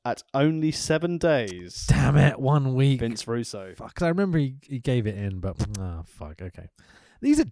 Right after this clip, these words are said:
Speaker 2: difficult, man. There's lots of very, very short runs with that belt.
Speaker 1: Well, y-, definitely, and <sighs> it's, it's incredible, um, some of them, but we'll get to them.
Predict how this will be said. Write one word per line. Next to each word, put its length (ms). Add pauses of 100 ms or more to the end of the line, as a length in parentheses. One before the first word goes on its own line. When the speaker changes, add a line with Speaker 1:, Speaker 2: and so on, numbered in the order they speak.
Speaker 2:
difficult, 500
man. 160
There's 140
lots 240
of 80
very, 380
very 320
short 300
runs 300
with 140
that 180
belt. 300 (880)
Speaker 1:
Well, 200
y-, 220 (200)
definitely, 520
and 200 (220)
<sighs> 200
it's, 360
it's 180
incredible, 800 (180)
um, 340 (500)
some 300
of 140
them, 320
but 200 (240)
we'll 160
get 220
to 80
them. 180